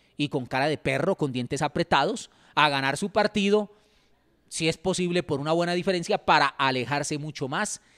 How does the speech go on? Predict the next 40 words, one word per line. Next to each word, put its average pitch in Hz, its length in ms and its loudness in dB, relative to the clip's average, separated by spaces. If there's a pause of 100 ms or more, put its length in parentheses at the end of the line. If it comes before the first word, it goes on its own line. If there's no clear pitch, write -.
(220)
del 127 300 0
equipo 143 420 -6
de 139 160 0
Fortaleza. 110 680 -4
Entonces, 220 420 -2
digamos 196 400 -2
que 220 140 0
la 185 180 2
prioridad 160 640 0
para 151 240 0
ese 214 220 0
octavo 226 480 2
lugar 208 440 4 (440)
la 151 160 4
tienen 131 420 -2
Junior 254 380 0
de 202 100 6
Barranquilla, 175 800 2
Pasto 208 260 2
y 208 60 -2
Fortaleza. 202 580 0 (320)
Y 214 160 4
vienen 269 380 4
después 190 480 2
Medellín, 190 720 2
que 151 160 -6
cierra 151 300 -2
ante 170 220 -2
Envigado, 170 440 0
y 180 80 0
Envigado 120 480 -2
se 147 80 -4
está 120 180 -4
jugando 135 380 -2
la 120 120 -2
segundona. 143 760 -4 (440)
Medellín 131 420 -4
juega 143 280 0
de 131 100 0
local. 113 440 -4